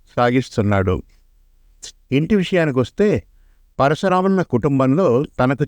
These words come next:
చాలా ప్రేమపాత్రులైన పక్క ఊరిలో నివసించే విధవరాలైన అక్క బాలమ్మ కూతురు నాగమణిని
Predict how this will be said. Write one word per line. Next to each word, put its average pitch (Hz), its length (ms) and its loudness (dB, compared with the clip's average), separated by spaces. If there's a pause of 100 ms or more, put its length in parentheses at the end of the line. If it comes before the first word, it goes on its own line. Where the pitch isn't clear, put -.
చాలా 127 300 2
ప్రేమపాత్రులైన 147 1200 0 (720)
పక్క 139 200 -2
ఊరిలో 175 440 2
నివసించే 131 880 0
విధవరాలైన 139 840 2 (160)
అక్క 123 300 -2
బాలమ్మ 127 540 0
కూతురు 123 400 0
నాగమణిని 120 960 2